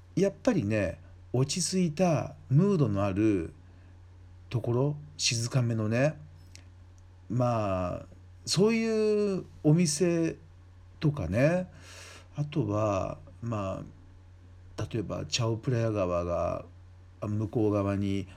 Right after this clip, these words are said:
ワットアルンが見えるような、そういう静かなバーとかもあるわけですよ。あの、ワットポーのエリアにね。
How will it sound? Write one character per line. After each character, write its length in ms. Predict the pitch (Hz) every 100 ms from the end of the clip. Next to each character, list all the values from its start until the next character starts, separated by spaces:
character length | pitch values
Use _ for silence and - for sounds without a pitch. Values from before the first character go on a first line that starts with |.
| -
ワ 160 | 110 110
ッ 40 | -
ト 140 | 113
ア 60 | 107
ル 140 | 95
ン 220 | 87 95 87
が 200 | 98 95
見 220 | 101 107
え 80 | 113
る 120 | 95
よ 160 | 95 87
う 60 |
な、 300 | 98 107 92 - - -
そ 200 | - 165
う 40 |
い 80 | 165
う 40 |
静 320 | 156 190 160
か 120 | 143 101
な 120 | 90
バ 240 | 101 113
ー 20 |
と 100 | 101
か 140 | 98 90
も 200 | 87 95
あ 60 |
る 100 | 131
わ 100 | 104
け 80 | 90
で 120 | 87
す 140 | 87 87
よ。 160 | 85 - - -
あ 60 |
の、 160 | 95 90
ワ 120 | 104
ッ 20 |
ト 160 | - 117
ポ 200 | - 98
ー 40 |
の 100 | 90
エ 80 | 92
リ 160 | 90 90
ア 60 |
に 140 | 92 98
ね。 200 | 113